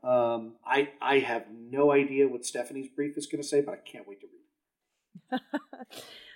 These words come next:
Speaker 2: All right, uh, it's gonna be interesting for sure. So, uh, we'll get those. Are all, are they all due on the twenty-sixth?
Speaker 1: Everyone is due on the twenty-sixth. Then, uh, response within seven days of that, and then that's it. Uh,
Speaker 2: No other
Speaker 1: so
Speaker 2: hearings, and the decision will follow.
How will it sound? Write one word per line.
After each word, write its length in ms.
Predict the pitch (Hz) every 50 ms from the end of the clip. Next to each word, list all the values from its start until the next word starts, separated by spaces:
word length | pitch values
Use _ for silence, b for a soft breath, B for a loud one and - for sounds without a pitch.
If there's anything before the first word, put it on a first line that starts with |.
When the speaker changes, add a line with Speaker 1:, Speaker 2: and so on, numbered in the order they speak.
| B B
Speaker 2:
All 80 | 147 165
right, 260 | 180 185 175 151 - _ -
uh, 260 | - 170 170 170 165 160
it's 80 | - -
gonna 160 | - 190 202
be 120 | 202 233
interesting 360 | 254 247 233 - - 214 196
for 140 | - - 202
sure. 320 | - - 269 262 196 160 156
So, 400 | - - - 190 185 180 180 180
uh, 240 | 180 180 180 180 170
we'll 280 | 160 165 190 196 196
get 240 | 190 202 190 - -
those. 340 | 190 196 196 190 190 180 175
Are 180 | - - 180 170
all, 220 | 170 180 175 -
are 180 | - 175 175 170
they 140 | 175 175
all 160 | 170 165 165 175
due 180 | 190 196 196
on 200 | 196 190 190 196
the 80 | 190 190
twenty-sixth? 500 | - - 196 202 208 - 208 220 - - _ _ _
Speaker 1:
Everyone 680 | - 175 170 175 185 196 190 196 202 196 185 185 190 190
is 120 | 185 170
due 180 | 175 - 180 180
on 60 | 175 175
the 60 | 170
twenty-sixth. 640 | - 175 170 160 160 - - 226 233 - - - - B B B B B -
Then, 460 | 156 151 151 147 143 143 143 143 - -
uh, 420 | 135 135 131 131 131 131 135 151 -
response 760 | 139 131 131 - - - 151 147 156 156 156 - - - - -
within 320 | 139 127 - 143 127 123 123
seven 380 | - - 147 139 135 135 131
days 260 | 135 131 131 131 123
of 140 | - 110 107
that, 300 | 123 123 123 123 123 - -
and 160 | 127 117 113
then 120 | 110 107 107
that's 260 | 101 101 101 - -
it. 140 | 104 - - _ _ _ _ _ _ _ _ _ -
Uh, 320 | 110 107 101 101 98 101 - - -
Speaker 2:
No 180 | - 175 170
other 180 | 165 170 - -
Speaker 1:
so 40 | -
Speaker 2:
hearings, 560 | 175 170 170 170 165 165 170 170 - - - - -
and 120 | 170 160
the 60 | 160
decision 400 | 156 160 147 - 156 143 160 151
will 80 | 143 143
follow. 400 | - - - 78 76 82 131